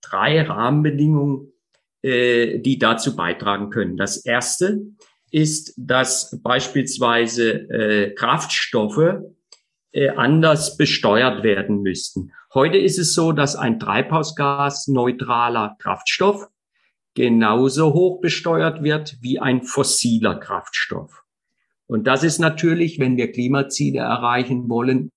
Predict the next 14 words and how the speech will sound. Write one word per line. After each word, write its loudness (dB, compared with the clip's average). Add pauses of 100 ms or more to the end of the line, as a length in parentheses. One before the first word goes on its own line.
(100)
nicht -2
mehr 2
sinnvoll. 0 (260)
Man 0
müsste 0
daher 2
einen 0
Weg 0
einschlagen, -2 (480)
bei 2
dem 2
treibhausgasneutrale 0
Kraftstoffe -2
nicht 0